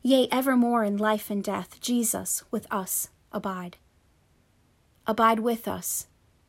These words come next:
that so this life of suffering overpast, an Easter of unending joy, we may attain at last. At this point in our podcast, we remember our call to support our churches with our time,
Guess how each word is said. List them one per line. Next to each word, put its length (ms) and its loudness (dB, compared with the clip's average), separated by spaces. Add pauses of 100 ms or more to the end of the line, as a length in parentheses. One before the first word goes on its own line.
(300)
that 160 2
so 380 4
this 260 0
life 400 2
of 140 -6
suffering 680 0
overpast, 880 -2 (380)
an 120 2
Easter 540 0
of 300 -4 (260)
unending 600 2
joy, 460 -6
we 160 0
may 380 0 (140)
attain 500 -6 (380)
at 160 -4
last. 540 -14 (3000)
At 140 0
this 180 0
point 360 0
in 80 0
our 80 2
podcast, 720 -2
we 80 -2
remember 420 2
our 160 0
call 320 0
to 140 -10
support 440 -6
our 100 -10
churches 520 -8
with 140 -10
our 80 -8
time, 460 -4